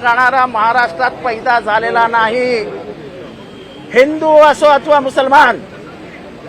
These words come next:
तो औरंगजेबाची स्तुती सुमनं गाऊ शकत नाही.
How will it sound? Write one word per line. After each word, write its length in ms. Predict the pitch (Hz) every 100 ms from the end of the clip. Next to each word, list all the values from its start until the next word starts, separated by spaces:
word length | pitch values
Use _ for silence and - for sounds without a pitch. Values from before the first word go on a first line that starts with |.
| - - - - - -
तो 300 | 302 320 311
औरंगजेबाची 680 | 320 320 294 294 302 285 311
स्तुती 320 | - 285 294
सुमनं 360 | 277 269 269 277 247
गाऊ 200 | 254 277 - -
शकत 360 | 254 262 -
नाही. 280 | 233 185 131